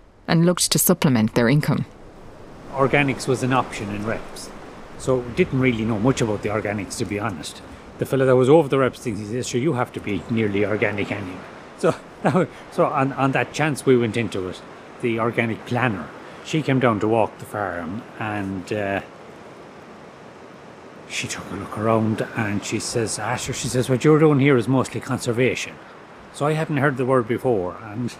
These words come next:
Speaker 2: <laughs> I says, "Is there anything out of that?" "I don't think so," she says. <laughs> So we continued on with our, uh, organics anyway, and, uh, yeah, stuck with it. Like, it wasn't a big change from what we were at anyway.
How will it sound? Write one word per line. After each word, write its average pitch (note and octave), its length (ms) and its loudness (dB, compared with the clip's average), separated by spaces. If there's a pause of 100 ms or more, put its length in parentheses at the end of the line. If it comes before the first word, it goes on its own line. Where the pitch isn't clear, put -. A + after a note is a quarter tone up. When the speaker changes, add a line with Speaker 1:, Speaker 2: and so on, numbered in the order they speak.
Speaker 2:
<laughs> - 1160 -16
I E3 140 6
says, D3 200 2
"Is C3+ 160 2
there D3 80 6
anything D3+ 260 4
out A2+ 120 4
of A2+ 80 0
that?" F2+ 280 -4
"I A2 240 2
don't A#2 200 4
think A2+ 180 0
so," A2 140 0
she - 140 -6
says. G2 280 -10 (580)
<laughs> G#3+ 100 0 (1800)
So G3 320 6 (440)
we G3+ 120 4
continued F3 480 4
on D#3 240 2
with C#3+ 140 4
our, C3+ 240 6
uh, B2 280 4
organics B2 560 2
anyway, G#2+ 480 2 (120)
and, G#2+ 440 -2
uh, A2 200 0 (140)
yeah, G3+ 320 4
stuck - 300 2
with A#2+ 160 -2
it. A2 60 -6
Like, C3+ 160 2
it E3+ 100 2
wasn't C#3+ 280 4
a - 20 0
big G#2+ 160 2
change G#2+ 300 -4
from G2+ 140 -2
what G2+ 140 2
we F#2+ 120 -6
were F#2 100 -4
at F2 160 -4
anyway. G#2+ 240 -8